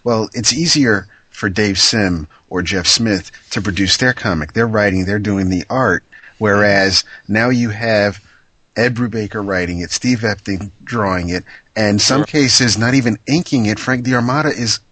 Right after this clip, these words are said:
Speaker 1: coloring the pencils, wh-, which we all know I can't stand. So I mean, that I would rather have a black and white comic to that regard.
Speaker 2: <laughs>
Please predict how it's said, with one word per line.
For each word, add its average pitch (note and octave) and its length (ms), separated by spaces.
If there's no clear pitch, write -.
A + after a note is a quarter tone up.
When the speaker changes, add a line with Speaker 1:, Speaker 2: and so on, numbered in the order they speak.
Speaker 1:
coloring C3+ 420
the A2+ 80
pencils, D#3 440
wh-, C3 180
which A2+ 220
we F3 160
all B2 140
know C#3+ 360
I G2+ 100
can't G#2+ 300
stand. G#2 300
So - 100
I - 20
mean, A2+ 120
that C3+ 300
I B2+ 120
would C#3 200
rather G2 220
have F#2+ 180
a - 80
black - 280
and - 80
white G#2 180
comic A2+ 340
to A#2 120
that D#3 240
regard. F2 540
Speaker 2:
<laughs> - 60